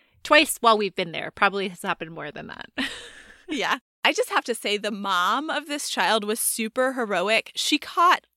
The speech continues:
Speaker 2: all of the puke, except for maybe, like, a couple drops
Speaker 1: Uh-huh.
Speaker 2: in her hands, and then grabbed her baby, who was in one of those, like, baby float things with the little
Speaker 1: Uh-huh.
Speaker 2: sunshade over the top, and got the, like, two-year-old out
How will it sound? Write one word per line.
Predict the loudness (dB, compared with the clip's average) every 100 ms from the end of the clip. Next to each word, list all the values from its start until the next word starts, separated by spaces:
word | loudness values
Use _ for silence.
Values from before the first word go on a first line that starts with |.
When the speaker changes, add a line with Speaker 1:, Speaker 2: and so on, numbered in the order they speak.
| _
Speaker 2:
all | -6 0 2 2 2 -2
of | -6 -6
the | -10
puke, | -10 -10 -10 -10 -14 _ _ _ -10
except | -8 -4 -4 -2
for | -4
maybe, | -2 -2 -4
like, | -2 -2 -4 -10 -12
a |
couple | -10 -6 -4 -4
drops | -6 -4 0 0 -2 -4 -4 -8 -10
Speaker 1:
Uh-huh. | -10 -4 -4 -4 -4
Speaker 2:
in | -2 0
her | -2 -6
hands, | -8 -8 -8 -10 -10 -12 -12 _ -20 -20 -20 -8 0
and | 2 4
then | 2 0 -6 -14
grabbed | -10 0 6 6 4 -4
her | -8
baby, | -4 -2 0 0 -2 -4
who | 0
was | 0 0
in | -2 -2
one | -4
of | -6
those, | -8 -6
like, | -8 -8
baby | -8 -8 -8 -10
float | -10 -8 -8 -8
things | -6 -6 -6 -8
with | -8
the | -6
little | -4 -4
Speaker 1:
Uh-huh. | -6
Speaker 2:
sunshade | -8 -10 -8 -6 -6
over | -6 -8
the | -10
top, | -6 -2 -4 -6 -18 _ _
and | -4 0 0 -4 -6
got | 2 2 2 -6
the, | -4
like, | -2 -4 -6 -14
two-year-old | -8 -6 -4 -2 0 0
out | 2 2 0